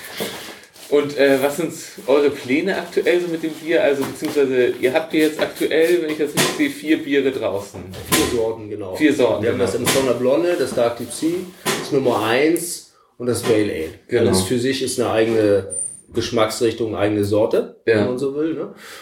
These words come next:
Speaker 2: Ähm, und, ähm, wir haben jetzt das Emsona Blonde im Handel.
Speaker 1: Genau.
Speaker 2: Ne? Bei, äh, bei Edeka, bei Junger, bei, äh, Rewe. Äh, ähm, dann haben wir noch limitierte,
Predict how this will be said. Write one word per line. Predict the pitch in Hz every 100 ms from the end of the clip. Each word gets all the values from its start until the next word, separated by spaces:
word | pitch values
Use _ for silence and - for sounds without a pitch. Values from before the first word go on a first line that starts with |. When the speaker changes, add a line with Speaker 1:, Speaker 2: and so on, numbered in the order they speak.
| - _
Speaker 2:
Ähm, | 120 120 120 117
und, | 127 123 123 127
ähm, | 120 117 117 117 117 113
wir | 113
haben | 123
jetzt | 131 127
das | 117
Emsona | 120 120 127 120
Blonde | 107 120 120 113
im | 107 107 101
Handel. | 110 147 180 220 - _
Speaker 1:
Genau. | 123 110 98
Speaker 2:
Ne? | 120 165 185 - _
Bei, | 117 107 110
äh, | 110 110 110 110 110 107
bei | 107 101
Edeka, | 117 123 120 117 113 113 113 -
bei | 110 110
Junger, | 113 110 57 -
bei, | - - -
äh, | - 53
Rewe. | 104 131 123 123 123 - - - - - - - -
Äh, | 120 117 117 110 110 104 - 117
ähm, | 113 110
dann | 117
haben | 120 120
wir | 117
noch | 113 110 -
limitierte, | 110 123 120 - 156 156 175 208